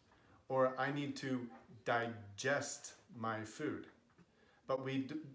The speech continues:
you can't say digest. That is a French pronunciation of G.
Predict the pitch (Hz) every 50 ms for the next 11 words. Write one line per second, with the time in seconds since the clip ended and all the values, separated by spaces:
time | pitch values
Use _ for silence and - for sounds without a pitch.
0 | - 156 131 139 135 - 165 160 160 - - 151 135 131 131 123 - - - -
1 | - _ _ _ _ _ - - - - _ _ _ _ _ _ - 110 107 127
2 | 123 123 120 120 117 113 101 117 120 113 101 - - - - - - - - -
3 | - - - - - - - - - _ _ - - 113 101 123 123 135 151 -
4 | 151 135 123 127 117 - - 123 120 123 127 127 - - - - - - - -
5 | - 120 117 113 110 110 - - 113 107 104 101 - - 104 101 104 104 - -
6 | - - - - - 104 98 95 - - -